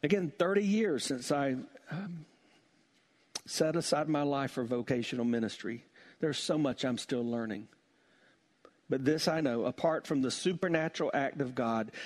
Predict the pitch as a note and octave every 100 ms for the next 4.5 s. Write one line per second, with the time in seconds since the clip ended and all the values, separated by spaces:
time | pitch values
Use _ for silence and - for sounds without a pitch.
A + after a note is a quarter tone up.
0 | - - A#2 G#2+ D#3+ F3 F#3+ F3+ - -
1 | E3+ D#3+ - B2 G#2 - - - - _
2 | - - - - C#3 C3 B2+ C3 C#3 B2+
3 | A2+ - D#3 B2 A2 A2 B2 A2+ B2 C3
4 | - - A2+ G#2+